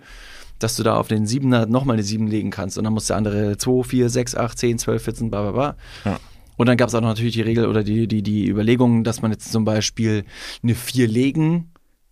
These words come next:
Speaker 1: äh, hier bei Uno vier legen, äh, vier nehmen Karte legt mit dem Wünscheding, dass man sagt, „Ich wünsche mir grün“, und der andere hat eine grüne plus zwei, dass er sagt, „Ha,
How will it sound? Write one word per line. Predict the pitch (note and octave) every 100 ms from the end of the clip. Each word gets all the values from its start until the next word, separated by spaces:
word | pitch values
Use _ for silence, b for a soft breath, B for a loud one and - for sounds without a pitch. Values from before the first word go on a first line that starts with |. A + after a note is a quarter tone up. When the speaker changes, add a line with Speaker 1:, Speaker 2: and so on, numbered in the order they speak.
| _ -
Speaker 1:
äh, | A2
hier | A2+ A#2+ A#2
bei | G#2
Uno | C3+ D3+
vier | C3 - A#2
legen, | B2+ D#3 E3 E3+ -
äh, | A2+
vier | C3+
nehmen | B2 C3+ D#3 D#3+
Karte | - C#3 D3+
legt | D3 C3+ F3+ - A#2+
mit | B2
dem | A#2+ G2+
Wünscheding, | C3+ E3+ - E3+ F#3
dass | C3+ B2
man |
sagt, | A#2+ C3 -
„Ich | -
wünsche | C3 A#2+
mir | A2+
grün“, | A2+ D3 E3+
und | A#2+
der | -
andere | C3+ B2+
hat | A#2+
eine | A#2+
grüne | G#2+ B2 F3 E3
plus | - G#3 - -
zwei, | A2 A2+
dass | A#2+ A2
er |
sagt, | B2 -
„Ha, | - -